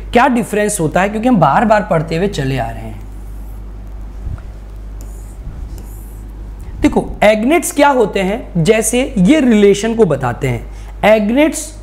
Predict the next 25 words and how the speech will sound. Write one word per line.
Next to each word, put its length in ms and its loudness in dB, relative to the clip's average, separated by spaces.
और 400 4
कॉग्नेट्स 520 4
किसके 320 2
बारे 220 6
में 80 2
बताते 340 2
हैं? 460 -6
संबंधों 640 4
के 140 0
बारे 300 4
में 260 0
बताते 440 0
हैं। 260 -6
कौन 240 4
से 140 2
संबंध 380 2
बताइए, 480 2
Husband 400 6
wife 340 4
के 180 4
या 100 6
brother 320 4
and 120 0
sister 320 -2
के? 140 -4